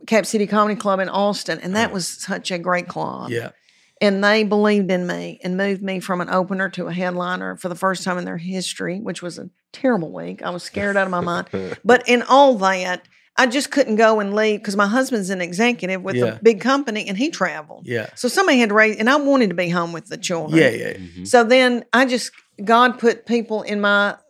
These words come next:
Speaker 1: life that lifted me up. And so I got the Southern Fried Chicks. And when, that's
Speaker 2: Yeah.
Speaker 1: when I was talking about three women. It was after Blue Collar, and they were like, "We need women to do this." So we had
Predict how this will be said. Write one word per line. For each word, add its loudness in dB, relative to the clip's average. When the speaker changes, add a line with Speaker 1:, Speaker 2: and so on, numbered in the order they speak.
Speaker 1:
life 2
that -4
lifted 2
me 0
up. 2
And -2
so 0
I -2
got 2
the -2
Southern 6
Fried 4
Chicks. 2
And -2
when, 0
that's 4
Speaker 2:
Yeah. 0
Speaker 1:
when 2
I 4
was -4
talking -2
about 0
three 6
women. 4
It 0
was 0
after 2
Blue 2
Collar, 2
and -4
they -4
were -8
like, -4
"We 0
need 0
women -2
to -8
do -2
this." -4
So -4
we -6
had -2